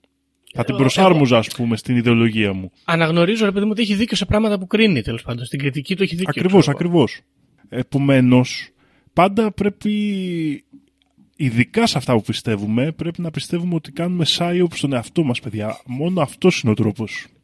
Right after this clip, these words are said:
Speaker 1: Εγώ εκεί έχω καταλήξει και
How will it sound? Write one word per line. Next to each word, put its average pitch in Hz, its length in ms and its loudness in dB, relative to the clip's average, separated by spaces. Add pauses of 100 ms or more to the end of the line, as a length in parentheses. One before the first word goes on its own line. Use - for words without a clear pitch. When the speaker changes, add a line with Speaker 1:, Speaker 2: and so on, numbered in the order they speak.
(520)
Speaker 1:
Εγώ 117 340 0
εκεί 165 160 2
έχω 180 80 6
καταλήξει 117 760 0 (680)
και 123 360 -6